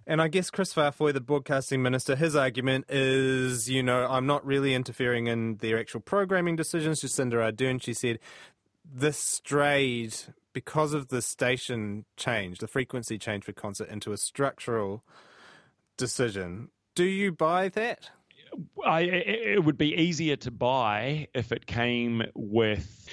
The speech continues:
Speaker 2: genuine support for Radio New Zealand and the pub-, public broadcaster and, and, and what the aims are here.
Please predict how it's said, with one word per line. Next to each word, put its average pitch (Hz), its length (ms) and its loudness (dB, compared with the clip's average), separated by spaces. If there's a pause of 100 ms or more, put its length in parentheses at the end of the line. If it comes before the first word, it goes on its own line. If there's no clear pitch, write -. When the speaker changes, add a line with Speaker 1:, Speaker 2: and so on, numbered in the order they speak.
(100)
Speaker 2:
genuine 165 320 6
support 120 340 2
for 110 240 4
Radio 104 240 2
New 104 120 -2
Zealand 98 260 0
and 92 40 -4
the 87 40 -6
pub-, 101 260 -2
public 110 220 0
broadcaster 107 480 0
and, 110 260 -4
and, 120 160 -2
and 110 280 -2
what 120 280 2
the 110 140 0
aims 104 500 -4 (300)
are 101 280 0
here. 90 460 -6